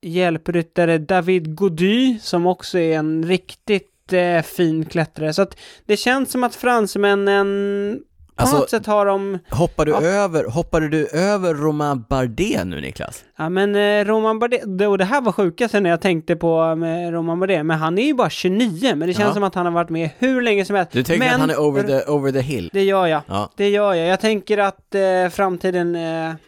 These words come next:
Speaker 1: ja, han har haft sina bästa år, tror jag. Det är, apropå rykten,
Speaker 2: <laughs> Ja.
Speaker 1: apropå rykten. Jag tror han ska faktiskt lämna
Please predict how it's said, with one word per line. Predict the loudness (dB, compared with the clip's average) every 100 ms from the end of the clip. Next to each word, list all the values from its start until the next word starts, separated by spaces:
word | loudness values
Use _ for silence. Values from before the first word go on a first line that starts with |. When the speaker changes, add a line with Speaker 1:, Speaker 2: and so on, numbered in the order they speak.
| _ _ _ -14
Speaker 1:
ja, | -14 -2
han | 0 2
har |
haft | 0 0
sina | 0 2
bästa | 2 0 0
år, | -2
tror | -2 -6
jag. | -6 _ _ _ _
Det | -2 0
är, | 0 -6 -18 _ -12 -6 -2
apropå | 0 0 0 2
rykten, | 0 -2 -2 -2 0
Speaker 2:
<laughs> |
Ja. | 0 0
Speaker 1:
apropå | 2 0 2
rykten. | 2 0 0 -2 -4 -18
Jag | -8 -4
tror | -2
han | 0 -2
ska | -2 -2
faktiskt | 0 -2 -2
lämna | 0 2 0 -2 -2 -2 0 0